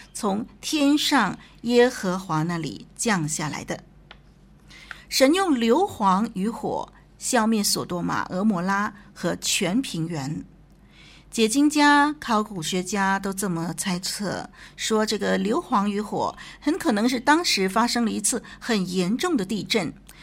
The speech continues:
地里头高高的喷出薄油。因为呢，如今呢，在这个地区呢，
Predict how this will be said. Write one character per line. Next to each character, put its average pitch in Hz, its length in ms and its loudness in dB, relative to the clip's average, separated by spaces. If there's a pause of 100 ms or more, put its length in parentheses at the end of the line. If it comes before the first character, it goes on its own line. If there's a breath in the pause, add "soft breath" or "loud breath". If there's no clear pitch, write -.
(440 loud breath)
地 311 220 4
里 185 140 0
头 190 260 -4 (240 loud breath)
高 311 320 4
高 285 240 0
的 240 100 0
喷 262 380 0
出 254 400 -4
薄 175 320 -2
油。 185 500 -2 (880 loud breath)
因 - 160 -2
为 370 100 2
呢， 311 160 6
如 240 200 0
今 294 240 2
呢， 220 180 2
在 262 160 0
这 254 140 -2
个 226 60 0
地 226 220 -4
区 247 280 -2
呢， 185 260 -2